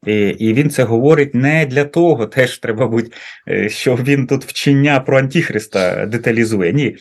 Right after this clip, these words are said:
Він говорить, щоб запевнити, в чому ж проблема була. Якщо в першому Солонян переживання, е, солонян було, що їхні брати-сестри фізично померли, як же вони зустрінуть прихід Христа?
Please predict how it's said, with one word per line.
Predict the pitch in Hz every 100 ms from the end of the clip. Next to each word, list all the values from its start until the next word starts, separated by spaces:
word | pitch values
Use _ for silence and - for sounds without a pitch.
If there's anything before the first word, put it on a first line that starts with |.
| _ - - - -
Він | 113 165
говорить, | 139 143 127 196 165 110
щоб | - 139 113
запевнити, | 143 151 160 113 92 101
в |
чому | - 165
ж | 139
проблема | - 123 127 104 92
була. | 90 78 92 -
Якщо | 98 - 110
в |
першому | - 147 - 110
Солонян | 110 110 110 120 98 - _
переживання, | 123 123 117 139 135 120 110 101 - - -
е, | 104
солонян | - 120 131 135 117
було, | 107 123 110
що | - 123 113
їхні | 143 143 123
брати-сестри | 127 127 135 139 127 - 117
фізично | 131 143 143 127
померли, | 117 123 123 117 143 170 -
як | 120 127
же | 123
вони | 120 120
зустрінуть | 113 113 127 117 107
прихід | 117 110 104
Христа? | - 101 - 92